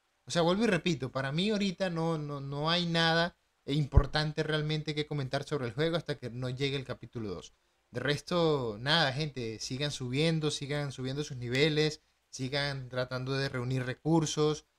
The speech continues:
eh, traten de guardar la mayor cantidad de token que pueden si es que lo quieren hacer, eh, para ver entonces, este, las cositas que vamos a tener que hacer gastos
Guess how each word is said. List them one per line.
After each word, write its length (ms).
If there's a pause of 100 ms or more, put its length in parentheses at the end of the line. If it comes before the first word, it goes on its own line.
(140)
eh, 100
traten 320
de 60
guardar 360
la 80
mayor 280
cantidad 400
de 100
token 380
que 140
pueden 420
si 240
es 100
que 120
lo 100
quieren 320
hacer, 440 (380)
eh, 180
para 220
ver 220
entonces, 560
este, 500 (300)
las 240
cositas 360
que 100
vamos 220
a 60
tener 260
que 60
hacer 220
gastos 480